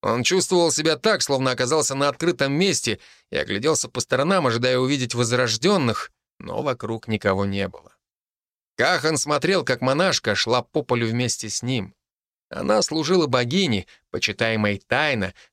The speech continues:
так же, как единственный известный ему мужчина. Им снова едва не овладело головокружение.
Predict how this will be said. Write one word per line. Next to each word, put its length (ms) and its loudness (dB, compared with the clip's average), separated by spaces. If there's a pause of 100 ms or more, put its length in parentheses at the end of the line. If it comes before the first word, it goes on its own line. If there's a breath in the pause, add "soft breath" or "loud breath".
так 240 0
же, 140 0
как 200 0
единственный 720 0
известный 560 0
ему 160 0
мужчина. 680 -2 (600)
Им 220 -2
снова 360 0
едва 320 0
не 80 0
овладело 420 2
головокружение. 960 0